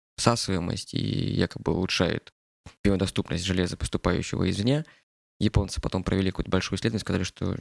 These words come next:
ничего не работает, а французы им вторили и сказали, что тоже ничего не работает.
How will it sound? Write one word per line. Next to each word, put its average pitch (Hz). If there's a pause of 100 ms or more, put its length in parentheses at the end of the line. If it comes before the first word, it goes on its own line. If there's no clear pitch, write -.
ничего -
не 92
работает, 92
а -
французы 98
им 92
вторили 117
и 95
сказали, 95
что -
тоже -
ничего -
не -
работает. -